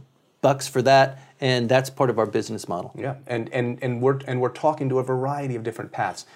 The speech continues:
Speaker 2: You know, we're talking to the regulators, the
Speaker 1: Mm-hmm.
Speaker 2: international and the national regulators. We're talking to these companies that are launching these mega constellations.
Speaker 1: Right.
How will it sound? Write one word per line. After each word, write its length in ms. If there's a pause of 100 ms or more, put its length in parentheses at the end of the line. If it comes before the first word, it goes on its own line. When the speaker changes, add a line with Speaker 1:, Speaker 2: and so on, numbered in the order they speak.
(160)
Speaker 2:
You 60
know, 40
we're 80
talking 320
to 80
the 120
regulators, 560
the 80
Speaker 1:
Mm-hmm. 80
Speaker 2:
international 600
and 80
the 80
national 460
regulators. 480 (420)
We're 120
talking 420
to 100
these 200
companies 500
that 160
are 80
launching 480
these 220
mega 340
constellations. 640
Speaker 1:
Right. 280